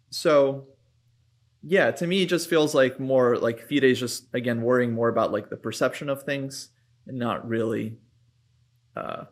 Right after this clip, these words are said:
I guess, the, the, the substance. 'Cause it's like, they're very much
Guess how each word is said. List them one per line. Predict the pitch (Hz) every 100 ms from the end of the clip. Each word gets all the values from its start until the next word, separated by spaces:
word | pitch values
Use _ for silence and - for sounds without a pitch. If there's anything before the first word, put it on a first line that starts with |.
| _ 117
I |
guess, | 101 - - - -
the, | 90 80 135 _ _ _ _ _ _ _ _ _ _ _ _ _ _ _ _ _ 139
the, | 104 90 - - -
the | 123
substance. | - - - - - - _ _ -
'Cause | 131 120
it's | 113 120
like, | 110 101 - _ _ _
they're | 123 127 123
very | 127 139 135
much | 120 113 - - -